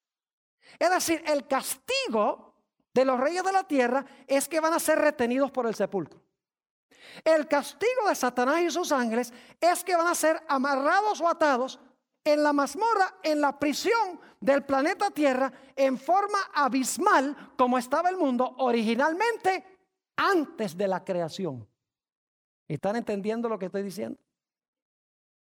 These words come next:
¿Van a estar muertos todos los impíos durante los mil años?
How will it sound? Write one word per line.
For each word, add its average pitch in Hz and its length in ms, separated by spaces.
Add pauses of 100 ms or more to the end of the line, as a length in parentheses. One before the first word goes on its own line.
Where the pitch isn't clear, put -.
(280)
¿Van 180 180
a 226 40
estar 226 200
muertos 226 420
todos 214 280
los 196 120
impíos 196 400
durante 190 320
los 175 120
mil 185 180
años? 214 340